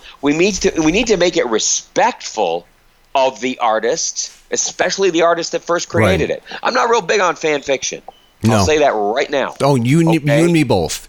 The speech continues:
Speaker 2: You and me both.
Speaker 1: Okay? I mean, it's like, look, don't, don't take this person's character and turn them into a monster. Okay? Turn them against something that, that, that is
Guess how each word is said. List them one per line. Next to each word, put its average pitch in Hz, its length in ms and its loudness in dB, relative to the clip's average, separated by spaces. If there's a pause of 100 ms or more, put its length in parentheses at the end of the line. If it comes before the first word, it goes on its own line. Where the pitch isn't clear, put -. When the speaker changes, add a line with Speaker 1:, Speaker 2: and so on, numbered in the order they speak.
Speaker 2:
You 117 140 4
and 117 100 2
me 113 120 4
both. 120 300 0
Speaker 1:
Okay? 147 380 0
I 156 80 -2
mean, 160 120 -2
it's 165 140 -4
like, 160 160 -2
look, - 320 -2
don't, 190 340 -2
don't 220 300 -4
take 208 380 -4
this 180 180 -4
person's 170 500 -6
character 214 800 0 (240)
and 143 160 -6
turn 208 200 0
them 202 180 -2
into 170 160 -2
a 113 80 2
monster. 170 680 -2 (800)
Okay? 151 320 0
Turn 185 280 -2
them 214 120 -2
against 170 380 -2
something 202 520 -2 (260)
that, 143 300 0
that, 147 200 0
that 147 140 2
is 135 320 -4